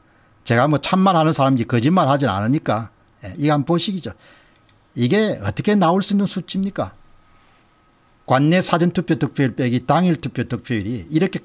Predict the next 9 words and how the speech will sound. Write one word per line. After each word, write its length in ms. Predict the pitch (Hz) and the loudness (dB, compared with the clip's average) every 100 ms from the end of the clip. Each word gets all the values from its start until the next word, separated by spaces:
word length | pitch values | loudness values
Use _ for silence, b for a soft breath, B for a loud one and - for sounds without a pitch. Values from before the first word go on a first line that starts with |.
| - | -6
어마어마하게 560 | 139 135 165 202 220 208 | 0 2 2 2 0 -2
큰 240 | - 185 | -4 -6
수치입니다. 580 | 185 147 - 165 127 - b b b | -4 -6 -6 -6 -6 -12 b b b
아름답지 560 | 135 143 202 208 208 220 | 0 2 2 0 0 -2
않습니까? 600 | 214 - 226 226 202 135 b b b b | 0 -2 -2 -2 -8 -10 b b b b
좌우가 460 | - 123 175 208 - - | 2 2 2 -2 -4 -8
딱 260 | 143 175 202 | -4 -2 0
이런 220 | 202 196 _ _ _ _ _ _ _ _ _ _ _ _ _ _ _ _ - | 0 0 _ _ _ _ _ _ _ _ _ _ _ _ _ _ _ _ -2
대칭입니다. 720 | 135 127 233 226 123 113 - | 0 2 2 2 -2 -6 -20